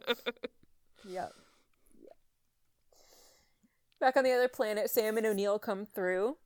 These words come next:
and everything is smoking, and clearly there has been a recent attack of some sort. They go and hide as some of the snake soldiers and prisoners walk by,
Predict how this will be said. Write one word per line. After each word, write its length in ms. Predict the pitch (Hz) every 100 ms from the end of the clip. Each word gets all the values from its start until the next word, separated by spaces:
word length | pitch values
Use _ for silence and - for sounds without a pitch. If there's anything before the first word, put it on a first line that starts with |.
| _ _ _ - _ -
and 440 | 190 175 165 175 -
everything 580 | 311 302 277 294 262
is 120 | 240 240
smoking, 580 | - 254 247 254 233
and 480 | 233 185 185 185 185
clearly 580 | - - 240 262 254 254
there 140 | 226 208
has 120 | 196
been 140 | 202
a 80 | 185
recent 280 | 180 175 175
attack 300 | 175 160 165
of 100 | 175
some 180 | 175 165
sort. 300 | - 156 - _ _ _ _ _ _ _ _ _ -
They 200 | 185 202
go 120 | 214
and 100 | 202
hide 280 | 196 185 190
as 240 | 170 175
some 120 | 202
of 40 | 180
the 60 |
snake 260 | 180 202 190
soldiers 440 | - 190 185 180
and 100 | 175
prisoners 460 | 180 180 185 180 175
walk 240 | 175 180
by, 320 | - 170 175